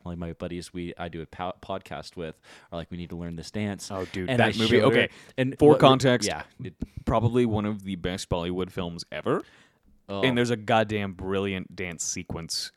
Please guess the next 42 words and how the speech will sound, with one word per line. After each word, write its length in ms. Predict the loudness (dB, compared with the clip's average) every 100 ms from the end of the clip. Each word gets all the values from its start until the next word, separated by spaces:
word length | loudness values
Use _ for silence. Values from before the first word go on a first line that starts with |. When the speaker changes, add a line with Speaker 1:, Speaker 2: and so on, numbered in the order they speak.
| _
Speaker 2:
There's 220 | 4 4
a 40 | 4
Speaker 1:
It's 140 | 4
Speaker 2:
lot 120 | 6 6
Speaker 1:
damn 120 | 6
Speaker 2:
of 100 | 0
them, 120 | -4
Speaker 1:
good. 160 | -2 2
Speaker 2:
but 160 | 2
Speaker 1:
It's 100 | 2
damn 200 | 2 2
Speaker 2:
it's, 80 | 2
it's 120 | -4 0
Speaker 1:
good. 40 |
Speaker 2:
probably 260 | 2 4 2
the 120 | 0
best 260 | -4 -4
dance 260 | -4 -4 -6
sequence 520 | -10 -10 -10 -8 -8 -4
at, 180 | -4 -2
like, 180 | -4
a 80 | -4
wedding 460 | -6 -4 -2 -2 -4
or, 180 | -6 -6
like, 160 | -6
a 80 | -8 -12 -8
party, 460 | -4 -2 -2 -4 -8 -20 -20 _
uh, 160 | 0 0
like, 160 | -2 -10
halfway 460 | -10 -6 -4 -4
through 180 | -4 -4
the 60 | -4
movie 320 | -6 -4 -4
or, 180 | -6 -10 _ _ -6
or 160 | -6
so, 480 | -4 -4 -2 -2 -6 -6
and 160 | -6 -6
it 100 | -8
is 280 | -8 -8 -14 _ _ _ _ _ _ -2
so 280 | 2 2
much 180 | 0 -4
fun. 320 | -4 -4 -6